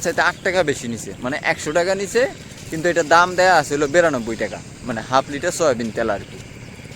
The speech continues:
তো এখন তো আরও ধরছিলাম, সে বললো যে আমিও আরও আর একটা দোকান থেকে কিনে আনছি, সে কিন্তু কোম্পানি থেকে নেয় নাই, সে কিনছে পঁচানব্বই টাকা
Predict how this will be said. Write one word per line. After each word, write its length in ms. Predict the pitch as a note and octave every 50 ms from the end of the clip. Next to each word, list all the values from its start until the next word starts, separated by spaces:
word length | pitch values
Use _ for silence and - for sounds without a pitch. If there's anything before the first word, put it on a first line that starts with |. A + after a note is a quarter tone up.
| - - - - - - - - - - - - -
তো 60 | F3 E3+
এখন 220 | F3+ E3+ F#3+ G#3
তো 80 | G3 A3
আরও 160 | G3+ G3 A3
ধরছিলাম, 540 | G3+ F#3 F#3+ G3 F#3 - A3+ G#3 G3 F#3+ G3 G3 - - - -
সে 80 | - F3+ F3
বললো 320 | F3 F#3+ F3 F3 F3+ F3
যে 80 | F#3+ F3+
আমিও 380 | E3 E3 D#3+ E3 F3 F#3+ G3
আরও 220 | F#3+ F#3+ F#3 G3+ A3+
আর 180 | A3+ G3 F#3 D#3+
একটা 220 | D#3+ D#3 - F#3
দোকান 240 | D#3+ F#3 F3+ G3 G3+ E3+
থেকে 200 | D#3 D3 D#3+ D#3
কিনে 220 | - G#3 G#3 A3
আনছি, 300 | G#3 F3+ C3+ - B2 G#2+ - - - - - - - - - -
সে 80 | - E3 D#3+
কিন্তু 240 | D3 F3 F3 F3+ A3
কোম্পানি 420 | - G#3+ A3 G#3 G#3+ A3 G3+ G#3
থেকে 220 | F3+ F3 D#3+ D3+ E3
নেয় 140 | D3+ C3+ C3
নাই, 140 | C#3 B2 A2 -
সে 80 | E3+ F3
কিনছে 240 | F3+ G#3 F#3 D#3+ G#3
পঁচানব্বই 580 | - G#3+ G#3+ G#3 A3+ G#3+ G#3+ G#3+ F#3+ F#3+ G3
টাকা 360 | F#3 G3 E3 F#3 F3+ G3+ B3+